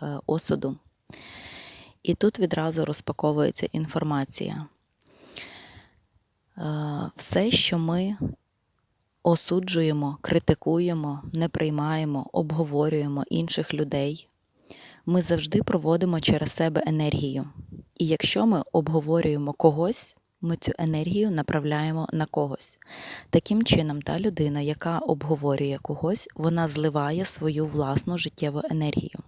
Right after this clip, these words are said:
Тобто вона її втрачає. І я про це говорила також неодноразово в своїх голосових повідомленнях: про те, що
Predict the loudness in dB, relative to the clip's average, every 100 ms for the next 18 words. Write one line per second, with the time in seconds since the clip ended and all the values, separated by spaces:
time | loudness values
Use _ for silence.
0 | -8 -4 -2 -2 0 0 0 -2 -4 -4
1 | -2 -2 -2 -4 -6 -6 -2 -2 -2 -4
2 | 0 0 0 -2 -2 -2 -6 -8 -6 -6
3 | -4 -4 -4 -2 -4 -4 -2 -2 -4 -10
4 | -16 -14 -14 -14 -14 -8 -2 2 2 2
5 | 0 0 2 2 4 4 6 4 4 4
6 | 4 2 0 -2 0 0 0 0 -2